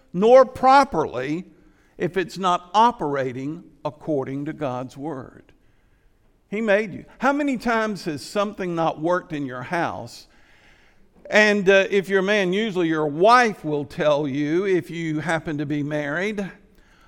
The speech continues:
"Why don't you go and look at the, at the warranty book or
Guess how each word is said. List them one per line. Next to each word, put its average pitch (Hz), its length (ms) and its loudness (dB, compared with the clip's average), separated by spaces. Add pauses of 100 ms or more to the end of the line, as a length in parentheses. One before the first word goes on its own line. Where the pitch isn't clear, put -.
(200)
"Why 131 120 -2
don't 151 220 -8
you 156 80 -10
go 160 320 -2
and 151 200 -4
look 160 280 -6 (100)
at 151 380 -6
the, 151 280 -4 (640)
at 147 220 -8
the 139 140 -6 (120)
warranty 143 520 -8
book 104 440 -12
or 131 340 -6